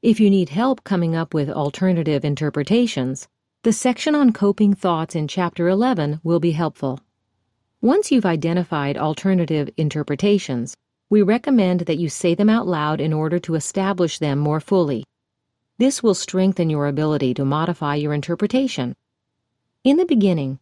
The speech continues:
the process of changing interpretations may feel awkward. You may not find your new interpretations convincing. But with time, you'll find that these thoughts become stronger and arise on their own more often.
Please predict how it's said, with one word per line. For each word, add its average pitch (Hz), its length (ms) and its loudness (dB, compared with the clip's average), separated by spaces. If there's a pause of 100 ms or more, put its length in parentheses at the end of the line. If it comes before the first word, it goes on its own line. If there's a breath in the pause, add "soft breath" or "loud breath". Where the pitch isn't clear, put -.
(120)
the 170 100 -2
process 220 480 0
of 262 140 0
changing 190 400 0
interpretations 165 840 0
may 143 160 0
feel 175 320 0
awkward. 143 540 -6 (400)
You 240 100 4
may 262 160 6
not 226 260 2
find 196 280 0
your 156 120 0
new 170 200 2
interpretations 160 840 -2
convincing. 196 600 0 (680)
But 214 160 0
with 180 220 0
time, 202 540 -2 (100)
you'll 185 240 2
find 160 480 -2
that 131 160 -2
these 196 260 0
thoughts 151 380 -2
become 147 340 -4
stronger 170 720 -2
and 160 160 -2
arise 160 440 -2
on 208 100 2
their 202 200 2
own 151 280 -2
more 143 340 -2
often. 131 500 -6